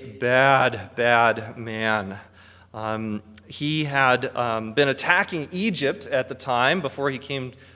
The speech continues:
uh, uh, to do some really terrible things in Jerusalem. He was attacking Egypt when there was a rebellion in Israel.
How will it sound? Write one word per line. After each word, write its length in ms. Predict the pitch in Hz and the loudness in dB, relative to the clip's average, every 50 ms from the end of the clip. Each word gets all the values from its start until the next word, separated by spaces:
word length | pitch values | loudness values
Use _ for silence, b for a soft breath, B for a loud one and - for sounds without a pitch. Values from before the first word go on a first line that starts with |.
| B B B | B B B
uh, 20 | |
uh, 640 | 120 123 120 117 117 113 113 113 107 - - 123 117 | -2 0 2 2 2 2 2 2 0 0 0 -4 -4
to 160 | - - 123 | -4 -6 -8
do 180 | 117 139 151 147 | -4 -4 -4 -4
some 220 | - - 131 131 | -4 -6 -4 -4
really 220 | 143 165 151 139 | -2 0 0 -2
terrible 460 | 135 - - - 160 170 180 160 147 135 | -2 -4 0 2 4 4 4 4 2 -2
things 360 | - - 143 147 143 123 127 | -2 -2 -2 -2 -2 -2 -4
in 80 | 117 | -6
Jerusalem. 720 | 113 113 113 113 131 151 165 - - 127 117 110 107 113 127 | -8 -6 -4 -2 -2 -2 -2 -4 -4 -6 -4 -4 -6 -6 -8
He 100 | 135 139 | -6 -6
was 220 | 139 135 - - B B B B B B B | -6 -6 -6 -10 B B B B B B B
attacking 500 | 123 - - 165 170 190 208 - 175 143 | -8 -2 2 4 4 4 4 2 -2 -4
Egypt 400 | 139 151 170 175 147 139 131 - | -2 0 0 0 0 -2 -4 -4
when 120 | 139 139 | -4 -2
there 100 | 135 135 | -2 0
was 160 | 135 131 123 127 | 0 -2 -2 -2
a 60 | 117 | -2
rebellion 760 | 117 120 113 110 143 147 170 185 214 208 165 123 113 120 127 | -2 -2 -2 2 2 4 4 4 2 2 0 -2 -2 -2 -4
in 180 | 131 123 135 | -4 -4 -4
Israel. 600 | 139 151 160 180 190 160 135 120 110 95 - - | -4 -2 -2 -2 -2 -2 -4 -4 -4 -6 -6 -10